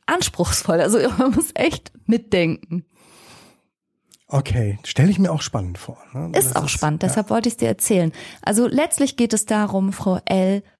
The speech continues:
Speaker 1: in ihrer Autonomie zu stärken, ihre Persönlichkeit überhaupt zu stärken. Da kommt auch das Stichwort Nachbeälterung ins Spiel. Das klingt jetzt komisch, weil ich bin ja bei weitem jünger als Frau L selbst. Und dennoch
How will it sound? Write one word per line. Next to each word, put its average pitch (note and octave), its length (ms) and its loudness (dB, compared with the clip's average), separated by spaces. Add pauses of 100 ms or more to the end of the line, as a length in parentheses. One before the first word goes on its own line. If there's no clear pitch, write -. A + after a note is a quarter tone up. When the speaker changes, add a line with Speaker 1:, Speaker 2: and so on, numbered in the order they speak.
Speaker 1:
in A3+ 160 2
ihrer G#3 300 0
Autonomie G#3 540 2
zu D#4+ 160 -2
stärken, B3 680 -2 (720)
ihre F#3+ 200 2
Persönlichkeit G3 680 0
überhaupt E3+ 560 -6
zu A#3 120 -2
stärken. G3+ 680 -4 (300)
Da G3+ 160 0
kommt G#3 260 2
auch F#3+ 100 -2
das G3 160 2
Stichwort - 520 -2
Nachbeälterung F#3+ 1160 0
ins F#3 220 2
Spiel. G3+ 300 0
Das G3+ 160 -2
klingt A#3 240 0
jetzt G3 200 -2
komisch, B3 360 0
weil F#3 160 0
ich - 140 -6
bin G#3+ 120 2
ja F#3+ 200 2
bei F3+ 180 -2
weitem F#3 320 0
jünger G#3+ 360 2
als - 280 -2
Frau - 300 -4
L F3+ 260 0
selbst. B3 560 -2
Und F3+ 220 -2
dennoch A#3 420 0